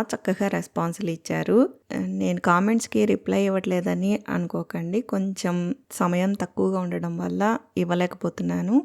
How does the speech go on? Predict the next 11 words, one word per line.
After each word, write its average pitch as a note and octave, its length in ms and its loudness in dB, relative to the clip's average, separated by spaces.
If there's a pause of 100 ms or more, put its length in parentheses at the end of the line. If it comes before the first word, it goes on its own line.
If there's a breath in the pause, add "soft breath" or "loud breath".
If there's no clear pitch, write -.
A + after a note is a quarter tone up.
అన్ని F#3+ 340 0
కామెంట్లు F#3+ 500 -2
చదువుతున్నాను, F3 680 -2
చక్కటి A3 600 -4
రెస్పాన్స్ F3+ 520 -2
ఇచ్చారు. F#3 360 0
మీ A#3 140 4
అందరికీ F3+ 580 0
కృతజ్ఞతలు. E3 880 0 (260)
ప్రత్యేకం G#3+ 640 4 (180)
ఈ G3 100 0